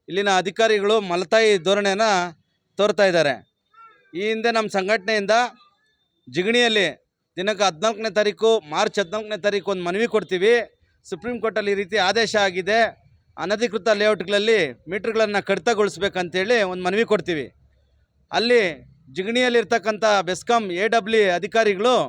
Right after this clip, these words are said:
ಕೂಡಲೇ ಆರು ದಿನಗಳ ಒಳಗಾಗಿ ಯಾರು ಅಕ್ರಮವಾಗಿ ವಿದ್ಯುತ್ ಸಂಪರ್ಕ ಪಡೆದಿರ್ತಾರೆ ಆ ಸೈಟ್ ಓನರ್‌ಗಳಿಗೆ ನೋಟಿಸ್‌ಗಳನ್ನು ಸಹ ನೀಡಿರ್ತಾರೆ. ಅದೇ ರೀತಿ ತಾವು ಸಹ ನೋಟಿಸ್‌ಗಳನ್ನು ನೀಡಬೇಕಂತೇಳಿ ನಾವು ಒಂದು ತಿಂಗಳಿಂದ ಒತ್ತಾಯಿಸಿದ್ರು ಸಹ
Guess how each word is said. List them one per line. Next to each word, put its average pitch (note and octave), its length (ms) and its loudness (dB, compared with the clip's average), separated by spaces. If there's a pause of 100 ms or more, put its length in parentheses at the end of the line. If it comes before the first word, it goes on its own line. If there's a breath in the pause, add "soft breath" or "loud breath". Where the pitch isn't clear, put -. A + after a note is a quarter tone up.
(680)
ಕೂಡಲೇ A3+ 580 0 (160)
ಆರು G3 340 0
ದಿನಗಳ A#3 200 -4
ಒಳಗಾಗಿ A3 540 2 (640)
ಯಾರು G#3+ 420 2
ಅಕ್ರಮವಾಗಿ A3+ 540 2
ವಿದ್ಯುತ್ G#3+ 260 -6
ಸಂಪರ್ಕ G#3 360 -2
ಪಡೆದಿರ್ತಾರೆ F#3 580 -2
ಆ G#3+ 200 4
ಸೈಟ್ G3+ 320 -2
ಓನರ್‌ಗಳಿಗೆ G#3 720 2
ನೋಟಿಸ್‌ಗಳನ್ನು F#3 600 -6
ಸಹ F#3+ 240 -2
ನೀಡಿರ್ತಾರೆ. F#3 520 -2 (840)
ಅದೇ F#3+ 240 2
ರೀತಿ A#3+ 260 0
ತಾವು A3 320 2
ಸಹ A#3 340 4
ನೋಟಿಸ್‌ಗಳನ್ನು G#3 600 -4
ನೀಡಬೇಕಂತೇಳಿ G#3 800 -2
ನಾವು F#3+ 200 -4
ಒಂದು F#3 140 -6
ತಿಂಗಳಿಂದ G#3+ 360 -4
ಒತ್ತಾಯಿಸಿದ್ರು G#3 560 0
ಸಹ E3+ 220 -2